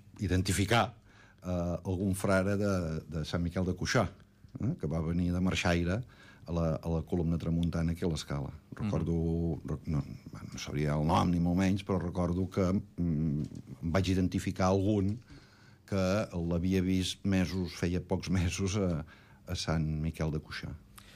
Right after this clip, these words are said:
Speaker 2: Com recordeu o com creieu, o com heu, eh, pogut, eh, constatar que es va viure això? Eh,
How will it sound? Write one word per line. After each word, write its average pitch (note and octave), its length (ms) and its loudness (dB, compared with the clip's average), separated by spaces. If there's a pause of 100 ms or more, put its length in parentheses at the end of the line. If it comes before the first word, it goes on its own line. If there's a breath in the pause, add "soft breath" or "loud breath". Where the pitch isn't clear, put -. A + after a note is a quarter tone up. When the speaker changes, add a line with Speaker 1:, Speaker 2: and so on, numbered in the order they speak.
(320 loud breath)
Speaker 2:
Com F3 340 2
recordeu B2+ 600 0
o A#2 60 0
com D#3 200 2
creieu, B2+ 540 2
o A2 920 -2
com B2 180 2
heu, A#2+ 140 0 (500)
eh, G#2+ 100 -2
pogut, A2+ 360 -2
eh, A2 180 2
constatar A2 400 0
que - 80 -2
es G#2+ 160 2
va A2+ 80 2
viure G2+ 400 0
això? F2 240 -8 (300)
Eh, F#2 580 -6